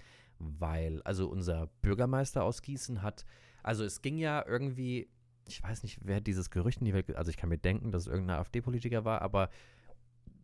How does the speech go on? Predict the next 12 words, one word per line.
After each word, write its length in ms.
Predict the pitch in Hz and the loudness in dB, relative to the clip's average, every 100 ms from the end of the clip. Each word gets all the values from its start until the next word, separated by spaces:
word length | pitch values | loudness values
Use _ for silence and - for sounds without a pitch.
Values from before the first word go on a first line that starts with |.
| - - | -20 0
irgendwie 360 | 117 139 131 | 2 4 2
kursierte 800 | - - 92 95 143 - 151 160 165 - - - _ _ - | 2 4 6 6 4 4 4 4 0 -8 -20 -20 _ _ -2
das 160 | 101 - | -2 0
Gerücht, 640 | 92 110 180 - - - | 2 4 2 0 -10 0
dass 220 | 98 - | 0 2
die 120 | - | 0
Linken 540 | 92 92 147 - 196 220 | 2 4 2 2 2 2
gesagt 380 | 175 151 156 - | 2 2 4 2
hätten, 280 | 160 131 | 0 -2
Gießen 380 | 104 123 - 107 | 0 -4 -2 0
wird 200 | 104 - | 0 6
brennen. 340 | - 123 73 | 6 6 -4